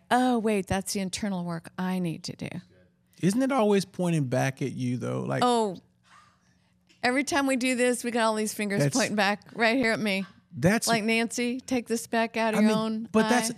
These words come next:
Speaker 2: but that's, that's important because the only person I really have any, I, I, okay, we, we talked about, we,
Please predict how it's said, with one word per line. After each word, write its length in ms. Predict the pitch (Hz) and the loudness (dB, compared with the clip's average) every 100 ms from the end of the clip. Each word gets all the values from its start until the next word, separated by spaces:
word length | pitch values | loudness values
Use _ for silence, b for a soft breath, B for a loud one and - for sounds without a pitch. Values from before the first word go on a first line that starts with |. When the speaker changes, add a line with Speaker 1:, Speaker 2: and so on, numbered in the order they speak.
| - | -2
Speaker 2:
but 140 | 180 | 2
that's, 200 | 214 214 | 2 0
that's 300 | - 185 - | 0 0 2
important 420 | 175 185 170 160 | 0 2 2 2
because 300 | 151 147 151 | 0 2 0
the 160 | 147 147 | 0 -2
only 440 | - 165 190 190 185 | 0 2 2 2 0
person 640 | - 165 - 107 117 127 - - | 0 -2 0 0 0 -2 -2 2
I 80 | 143 | 4
really 280 | 151 147 143 | 4 4 4
have 240 | 139 135 _ | 2 0 _
any, 420 | 143 165 160 151 - _ _ _ _ _ _ _ | 4 6 6 4 0 _ _ _ _ _ _ _
I, 80 | 143 - - | 0 0 0
I, 100 | 156 - | 0 0
okay, 180 | 143 135 | -2 0
we, 220 | 117 131 - | 2 0 0
we 120 | 143 | 0
talked 260 | 143 170 165 | 6 6 4
about, 240 | 143 123 | 2 2
we, 160 | 127 | 4